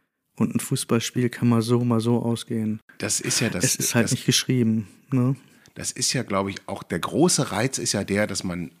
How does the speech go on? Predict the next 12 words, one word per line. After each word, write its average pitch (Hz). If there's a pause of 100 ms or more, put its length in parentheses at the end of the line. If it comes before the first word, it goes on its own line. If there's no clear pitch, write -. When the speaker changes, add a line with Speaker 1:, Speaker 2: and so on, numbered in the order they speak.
Speaker 2:
samstags 98
hingeht. 165 (580)
Man 101
weiß 120
nicht, 165
was 139
passiert, 139 (880)
wenn 113
man 110
nicht 107
Bayern 101
München 120